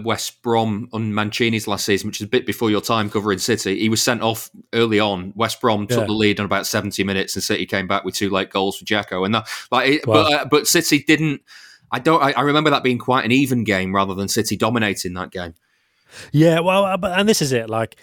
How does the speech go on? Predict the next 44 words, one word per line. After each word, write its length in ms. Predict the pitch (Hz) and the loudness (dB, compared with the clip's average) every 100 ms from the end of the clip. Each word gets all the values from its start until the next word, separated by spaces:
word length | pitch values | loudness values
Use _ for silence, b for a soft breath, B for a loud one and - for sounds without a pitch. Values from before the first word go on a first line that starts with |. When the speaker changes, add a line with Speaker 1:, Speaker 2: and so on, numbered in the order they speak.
| b - | b 0
Speaker 2:
the 140 | 160 | 4
only 300 | 220 202 165 | 4 4 4
way 540 | 139 139 120 107 113 - _ _ _ _ _ _ _ _ | 4 4 4 2 -2 -8 _ _ _ _ _ _ _ _
that 360 | 135 131 139 139 _ - - _ - | -8 -2 -2 -4 _ -20 -20 _ -6
you 160 | 135 | -6
can 280 | - 151 139 | 0 0 0
do 240 | 117 117 110 | 4 4 4
that, 280 | 95 95 | 0 -4
really, 400 | 110 110 101 92 | -2 0 0 -6
and 200 | 98 127 B B | -10 -12 B B
certainly 240 | - 151 | 0 2
the 100 | 135 | 4
only 140 | 139 131 | 4 6
way 120 | 120 | 6
you 80 | 117 | 4
can 200 | 127 123 | 0 -2
do 120 | 117 | 0
that 140 | 113 104 | -2 -2
with 120 | 104 | -2
a 40 | |
Pep 220 | 113 127 | 0 0
team 400 | - 98 95 98 - | -4 -6 -6 -10 -8
is 260 | 110 104 - B B B | -6 -6 -8 B B B
you, 120 | 139 156 | -2 0
you 100 | 165 | 0
obviously 260 | 165 131 135 | 2 2 2
you've, 140 | 127 | 2
you've 180 | 139 135 | 0 -2
gotta 260 | 147 123 113 - _ b b b b b b - - 147 | -2 -2 -4 -10 _ b b b b b b -20 -20 -6
take 280 | - 175 - | 2 2 2
up 100 | 135 | 4
all 180 | 143 131 | 4 4
of 220 | 120 131 | 0 2
the 100 | 135 | 4
right 280 | 135 135 107 | 4 4 2
positions 500 | 113 123 - 104 101 | 2 0 -4 -8 -6
and 140 | 110 | 0
use 180 | 127 120 | 0 0
the 80 | 117 | 0
ball 340 | 113 113 107 | 4 4 4
intelligently. 640 | 104 104 117 107 107 98 113 | -2 -2 0 0 -4 -4 -4
Which, 200 | 151 180 | -2 -6
uh, 60 | 143 B | -8 B
I, 120 | 165 | -16